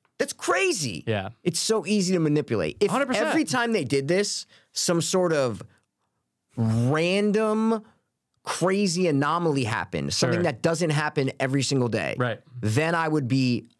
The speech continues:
Speaker 1: hundred percent with you. I'd be like, "No, they're, they, these two kids are genuine. These two people have this some, so-, something."
Speaker 2: Mm.
Speaker 1: But it's an, it's a knock.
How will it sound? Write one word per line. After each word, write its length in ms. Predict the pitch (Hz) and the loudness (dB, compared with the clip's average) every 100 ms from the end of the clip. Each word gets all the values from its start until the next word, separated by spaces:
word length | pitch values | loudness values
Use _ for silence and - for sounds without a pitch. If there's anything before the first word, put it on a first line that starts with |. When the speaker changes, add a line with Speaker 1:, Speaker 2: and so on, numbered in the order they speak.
| _ _ | _ _
Speaker 1:
hundred 320 | - 147 139 | -2 0 2
percent 240 | 131 127 113 | 0 -2 0
with 120 | 110 | 0
you. 80 | 104 | 0
I'd 80 | 104 | 0
be 60 | |
like, 140 | 110 110 | 0 0
"No, 160 | 127 | 0
they're, 160 | 117 123 | 0 -2
they, 380 | 110 92 127 - - _ | -2 -2 -2 -6 -14 _
these 160 | - 131 | -2 0
two 140 | - | 0
kids 200 | 135 143 135 | 0 0 0
are 40 | |
genuine. 560 | 113 131 123 120 120 110 | 0 0 0 0 0 0
These 200 | 107 - | -2 -2
two 120 | 131 | -2
people 200 | 127 113 | -2 -2
have 160 | 117 | -2
this 140 | 117 - | -4 -2
some, 220 | 135 131 | -2 -2
so-, 240 | 110 - | -2 -4
something." 500 | - - 135 101 71 - | -2 -2 -2 -4 -6 -4
Speaker 2:
Mm. 300 | 131 113 107 | -2 -2 -2
Speaker 1:
But 100 | - | -4
it's 140 | 226 - | -4 -2
an, 160 | 127 - | -2 -2
it's 140 | 165 | -2
a 60 | 139 | 0
knock. 600 | 117 208 196 160 - | 2 0 -2 -12 -20